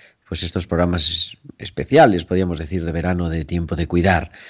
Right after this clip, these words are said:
estamos recorriendo, poniendo rostro en diferentes testimonios, diferentes personas,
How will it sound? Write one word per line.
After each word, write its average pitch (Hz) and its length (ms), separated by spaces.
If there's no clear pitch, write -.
estamos 80 720
recorriendo, 92 640
poniendo 98 360
rostro 92 680
en 73 100
diferentes 82 800
testimonios, 85 600
diferentes 80 440
personas, 92 540